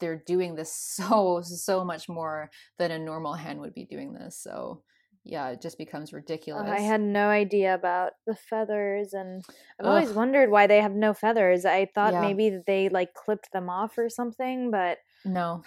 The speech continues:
Speaker 2: <sighs> that's just so sad.
Speaker 1: Yeah, they're so stressed that they just fall off. It just becomes, ugh, it's just disgusting.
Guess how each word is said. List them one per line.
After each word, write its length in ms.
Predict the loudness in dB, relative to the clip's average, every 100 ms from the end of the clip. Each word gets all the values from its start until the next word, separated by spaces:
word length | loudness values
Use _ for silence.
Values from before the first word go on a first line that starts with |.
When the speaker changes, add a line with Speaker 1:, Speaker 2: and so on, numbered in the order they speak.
| -16
Speaker 2:
<sighs> 140 | -18 -18
that's 160 | -16
just 240 | -12 -12 -8
so 100 | -8
sad. 440 | -8 -8 -6 -4 -2
Speaker 1:
Yeah, 240 | -4 -6 -4
they're 160 | -4
so 460 | -4 -6 0 2 2
stressed 480 | -2 -6 -6 -6 -8
that 240 | -8 -8
they 180 | -8 -8
just 220 | -10 -8
fall 220 | -6 -6
off. 180 | -6 -8
It 100 | -14
just 180 | -16 -18
becomes, 460 | -14 -12 -12 -12 -12
ugh, 160 | -12 -12
it's 140 | -14 -14
just 160 | -12
disgusting. 680 | -14 -14 -14 -14 -14 -12